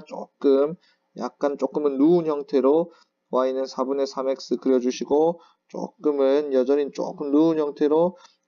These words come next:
Y는 뭐 마이너스 사분의 삼 엑스 그려준 채로,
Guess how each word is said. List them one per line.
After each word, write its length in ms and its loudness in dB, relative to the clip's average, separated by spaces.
Y는 680 0
뭐 140 0
마이너스 500 -2
사분의 360 -2
삼 200 -6
엑스 240 -6
그려준 480 -2
채로, 560 0